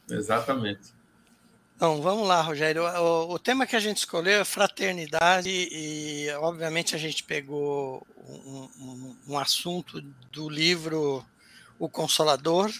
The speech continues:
Speaker 2: né, o, ah, do, do Chico com o Emmanuel,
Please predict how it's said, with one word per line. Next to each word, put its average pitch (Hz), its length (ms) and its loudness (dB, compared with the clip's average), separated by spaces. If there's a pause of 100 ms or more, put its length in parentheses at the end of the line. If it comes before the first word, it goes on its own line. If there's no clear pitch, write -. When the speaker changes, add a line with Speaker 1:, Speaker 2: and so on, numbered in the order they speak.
Speaker 2:
né, 151 220 -2
o, 147 260 -8
ah, 123 760 -6
do, 135 240 -8
do 135 200 -12
Chico - 420 2
com 143 220 -2
o 143 80 2
Emmanuel, 160 480 2